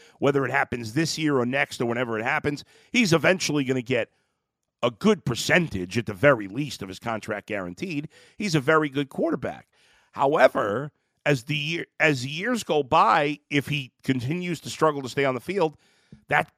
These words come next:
that percentage is gonna go down. So I wonder,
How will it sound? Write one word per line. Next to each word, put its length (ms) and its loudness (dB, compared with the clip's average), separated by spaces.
that 200 -4
percentage 460 -2
is 80 -10
gonna 140 -2
go 140 0
down. 320 0
So 140 2
I 120 2
wonder, 720 0